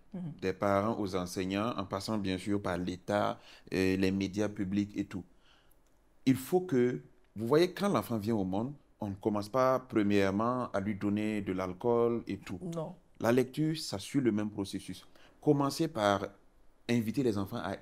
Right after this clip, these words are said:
Speaker 2: aimer les bandes dessinées.
Speaker 1: OK.
Speaker 2: Et vous pouvez faire en sorte que toutes les histoires qui peuvent intéresser les enfants,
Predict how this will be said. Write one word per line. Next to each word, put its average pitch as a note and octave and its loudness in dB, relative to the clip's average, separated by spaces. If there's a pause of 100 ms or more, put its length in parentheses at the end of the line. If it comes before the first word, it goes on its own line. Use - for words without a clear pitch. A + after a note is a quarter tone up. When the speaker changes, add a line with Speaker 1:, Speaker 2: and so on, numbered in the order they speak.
Speaker 2:
aimer B2+ 4
les G#2+ 4
bandes G2 -2
dessinées. F2 -8 (500)
Speaker 1:
OK. F#4+ 0 (640)
Speaker 2:
Et A#2 6
vous A#2 2
pouvez C#3 4
faire D#3+ 0
en A2+ 0
sorte C3 -2
que A#2+ 6
toutes B2 -2
les G#2+ 4
histoires B2+ -2
qui A2 -10
peuvent G#2+ 0
intéresser G2 -2
les F#2+ 0
enfants, F#2 -4